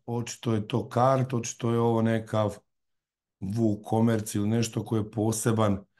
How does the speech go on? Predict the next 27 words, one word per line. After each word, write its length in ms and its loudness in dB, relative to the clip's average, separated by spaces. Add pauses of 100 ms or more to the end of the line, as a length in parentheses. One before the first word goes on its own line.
(180)
sistem 840 0 (640)
za 240 -2
plaćanje 720 4
koji 220 2
ima 200 2
svoj 320 -4
piksel 360 0
i 20 6
vratili 400 2
smo 140 -4
se 140 -2
opet 260 0
na 120 0
page 260 0
view. 400 -2 (1040)
A, 600 0
dobro, 560 0 (500)
da 200 -2
vidimo, 840 2
ok, 240 -14
ajde 380 -2
obnovi 440 0
zato 420 -6
što 520 -8
sam 220 -10
smanjio 520 -4 (100)
proizvod. 580 -2